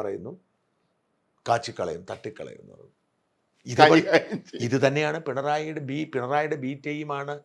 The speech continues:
Speaker 1: സുരേന്ദ്രൻ എന്ന് പറയുന്നതിൻ്റെ പ്രധാനപ്പെട്ട കാരണം ഇതാണ്. പിണറായിയുടെ ബി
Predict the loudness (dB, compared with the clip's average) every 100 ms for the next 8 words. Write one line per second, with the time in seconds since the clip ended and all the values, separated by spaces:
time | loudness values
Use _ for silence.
0 | _ -10 -4 -4 -6 -10 -12 -8 -6 -6
1 | -8 -12 -10 -8 -8 -10 -8 -8 -8 -8
2 | -10 -12 _ _ _ _ _ _ _ _
3 | -2 0 2 2 2